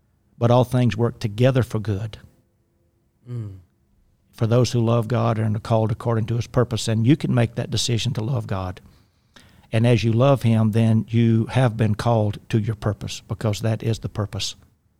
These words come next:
Speaker 1: of, uh, of life, is to love him. So, uh,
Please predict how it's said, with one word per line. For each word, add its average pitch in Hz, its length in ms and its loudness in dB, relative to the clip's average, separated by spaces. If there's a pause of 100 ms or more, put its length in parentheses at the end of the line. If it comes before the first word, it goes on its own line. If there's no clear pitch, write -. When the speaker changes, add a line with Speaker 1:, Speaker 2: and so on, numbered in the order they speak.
(300)
Speaker 1:
of, 107 260 -4
uh, 107 240 -2
of 107 160 -4
life, 110 320 -2
is 110 120 -2
to 113 120 -8
love 101 240 -2
him. 101 300 -6 (1900)
So, 123 420 4 (1000)
uh, 110 380 -2